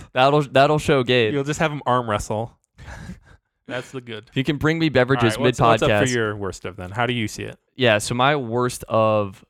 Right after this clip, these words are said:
Speaker 1: tech. I went with, um, this is my best worst of tech.
Speaker 2: Okay.
Speaker 1: This is
Speaker 2: <laughs>
Speaker 1: L G's
Speaker 2: Uh, wait, as
Speaker 1: rollable
Speaker 2: in this is
Speaker 1: oled.
Speaker 2: the most worst?
Speaker 1: No.
Speaker 2: Or, <laughs> or this
Speaker 1: This
Speaker 2: is
Speaker 1: is... like my bot handy.
Speaker 2: Okay.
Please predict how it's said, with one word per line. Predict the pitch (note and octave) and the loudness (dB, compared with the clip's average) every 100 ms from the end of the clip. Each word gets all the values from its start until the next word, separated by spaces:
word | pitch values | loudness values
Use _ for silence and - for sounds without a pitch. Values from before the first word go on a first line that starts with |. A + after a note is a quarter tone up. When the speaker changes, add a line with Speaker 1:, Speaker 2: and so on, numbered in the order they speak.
| _ _ - | _ _ -12
Speaker 1:
tech. | - G#2+ F#2+ - - | -2 0 0 -8 -16
I | - A#2+ | -2 0
went | F#3 A#3+ | 0 0
with, | A#3 G3+ - | -2 -2 0
um, | E3 D3+ C#3+ C3+ C#3 _ | 2 2 0 -6 -14 _
this | D3 G3+ | -4 -2
is | |
my | F3+ D3 | -2 -2
best | A2+ B2+ B2 - A2+ | 2 2 2 -2 -8
worst | G#2+ - | -8 -8
of | F#2 | -8
tech. | G#2+ G#2+ | -6 -6
Speaker 2:
Okay. | A#2+ - - - - - | -8 -12 -12 -12 -8 -2
Speaker 1:
This | D#3 | -2
is | G3 | -2
Speaker 2:
<laughs> | C3 | 0
Speaker 1:
L | C#3+ D#3+ | 2 2
G's | D#3 D3 D3 C#3 C3 - _ A2+ | 0 -4 -2 0 -2 -6 _ -12
Speaker 2:
Uh, | A2+ C3+ | 0 2
wait, | D3+ D3+ | 4 4
as | B2+ A#2 | 4 4
Speaker 1:
rollable | E3 | 2
Speaker 2:
in | D#3+ | 2
this | D#3+ | 2
is | G2 | 2
Speaker 1:
oled. | |
Speaker 2:
the | B2+ | -2
most | A#2 - - - | 0 0 0 0
worst? | D#3+ E3+ F#3 C4 | 0 0 2 4
Speaker 1:
No. | D3 | 4
Speaker 2:
Or, | G2 C#3 C3+ | 2 -2 2
<laughs> | F#3+ D#3+ - - | 2 0 -6 -10
or | - D3 D3+ | -4 -2 -2
this | D3 | 2
Speaker 1:
This | G#3+ C4 | 2 2
Speaker 2:
is | B3 | 2
Speaker 1:
is... | |
like | A#3+ G#3+ F#3+ | 4 4 2
my | D#3 D3+ C3 | 2 4 4
bot | B2 A#2+ | 4 2
handy. | B2 G#2 G#2 G2+ | 0 -2 -2 -4
Speaker 2:
Okay. | C3+ A#2+ A2 | -4 -6 -8